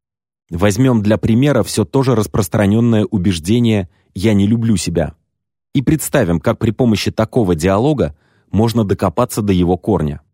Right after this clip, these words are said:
"Я не люблю себя. Почему? Меня не за что любить.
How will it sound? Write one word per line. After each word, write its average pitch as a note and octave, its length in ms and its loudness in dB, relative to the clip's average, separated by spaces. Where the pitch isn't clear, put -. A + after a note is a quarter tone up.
"Я G#2 180 -2
не C3 140 0
люблю A#2+ 280 0
себя. C#2+ 360 -8
Почему? E2+ 480 -4
Меня A#2 320 2
не B2+ 200 2
за F2+ 100 -2
что - 160 -6
любить. F#2 440 -2